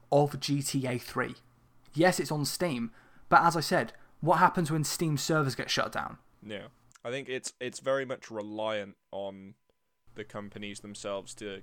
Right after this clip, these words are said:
Speaker 2: keep running.
Speaker 1: Mm.
Speaker 2: Um,
Speaker 1: Which with something like Atari, you can, like, like, Atari as a games maker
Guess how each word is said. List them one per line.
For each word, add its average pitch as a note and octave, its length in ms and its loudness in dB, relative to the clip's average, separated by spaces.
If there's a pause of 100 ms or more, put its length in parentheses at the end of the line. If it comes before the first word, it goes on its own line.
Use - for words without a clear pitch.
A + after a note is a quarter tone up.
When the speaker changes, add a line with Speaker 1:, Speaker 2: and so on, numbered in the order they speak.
Speaker 2:
keep G#2 240 -14
running. A#2+ 280 -2 (520)
Speaker 1:
Mm. G2 320 -10
Speaker 2:
Um, G2 180 -18 (220)
Speaker 1:
Which D#3+ 200 -2
with D#3+ 120 0
something F3+ 240 2
like C#3 160 2
Atari, C#3+ 720 0 (320)
you C#3+ 100 -2
can, C#3 360 0
like, - 380 0 (100)
like, C#3 220 4
Atari F#3 280 8
as D3 100 0
a C#3+ 60 0
games E3 400 2
maker B2 420 2